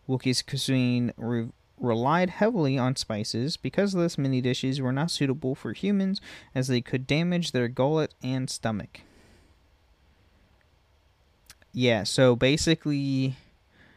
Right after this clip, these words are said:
essentially, in perspective, they take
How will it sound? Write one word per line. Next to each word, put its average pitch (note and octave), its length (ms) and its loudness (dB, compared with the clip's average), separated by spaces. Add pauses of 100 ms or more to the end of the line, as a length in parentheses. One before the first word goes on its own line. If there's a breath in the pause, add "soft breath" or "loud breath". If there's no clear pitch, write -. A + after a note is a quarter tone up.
(600 soft breath)
essentially, F3+ 840 0 (220)
in C3 140 0
perspective, G#2+ 1000 -2 (720 loud breath)
they G#2+ 180 2
take - 440 0